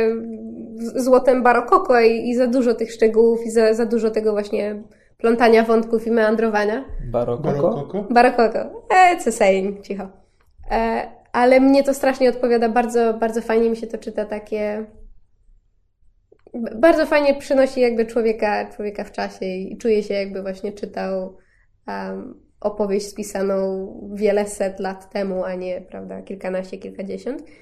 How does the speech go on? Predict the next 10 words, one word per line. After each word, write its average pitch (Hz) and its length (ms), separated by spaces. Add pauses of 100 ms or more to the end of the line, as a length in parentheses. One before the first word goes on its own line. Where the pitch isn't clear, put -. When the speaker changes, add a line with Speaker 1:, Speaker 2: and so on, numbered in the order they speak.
(180)
Speaker 1:
Więc 254 120
jeżeli 294 300
kogoś 285 260
interesują 277 480
te 269 80
klimaty, 254 400
to, 220 320
to 220 180
bardzo 208 280
polecam. 202 560